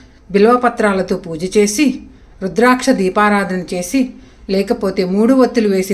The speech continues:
కొబ్బరి దీపారాధన చేసా కూడా మంచి ఫలితాలు అనేవి ఉంటాయండి. ఈరోజు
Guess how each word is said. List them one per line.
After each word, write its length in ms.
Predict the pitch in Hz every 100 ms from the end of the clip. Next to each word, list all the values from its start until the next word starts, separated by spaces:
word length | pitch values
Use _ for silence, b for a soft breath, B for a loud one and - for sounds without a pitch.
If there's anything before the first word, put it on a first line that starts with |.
| 185
కొబ్బరి 300 | 160 202 214
దీపారాధన 560 | 202 196 190 180 170 170 160
చేసా 180 | 160 180
కూడా 220 | 170 180
మంచి 380 | 202 175 185 214 208
ఫలితాలు 400 | 165 170 185 170
అనేవి 260 | 156 170 190
ఉంటాయండి. 640 | 156 156 165 151 156 220 - B B B B 202
ఈరోజు 400 | 180 190 185